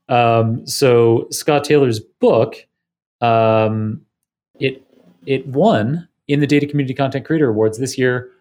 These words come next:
for Best Popular Book. Um, so the fan favorite. So yeah, so sounds like a great recommendation, Susan. Um, so if people are looking for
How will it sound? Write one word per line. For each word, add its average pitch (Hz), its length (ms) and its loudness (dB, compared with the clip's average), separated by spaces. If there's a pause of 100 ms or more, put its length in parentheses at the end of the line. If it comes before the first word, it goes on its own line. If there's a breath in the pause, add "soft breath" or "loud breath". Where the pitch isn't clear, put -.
(340 loud breath)
for 113 680 2
Best 151 500 -4 (180)
Popular 120 720 -2 (180)
Book. - 260 -8 (800)
Um, 85 380 -14 (200)
so - 400 -10 (140)
the 101 120 -8
fan 123 540 -2
favorite. 104 680 -2 (560)
So 127 100 0
yeah, 151 360 2 (160)
so - 180 -4
sounds 151 240 0
like 151 100 2
a 127 60 -2
great 135 500 0
recommendation, 123 680 -2
Susan. 131 460 -4 (580)
Um, 107 720 0
so - 140 -2
if 139 100 -2
people 196 220 0
are 165 80 4
looking 147 340 0
for 117 800 2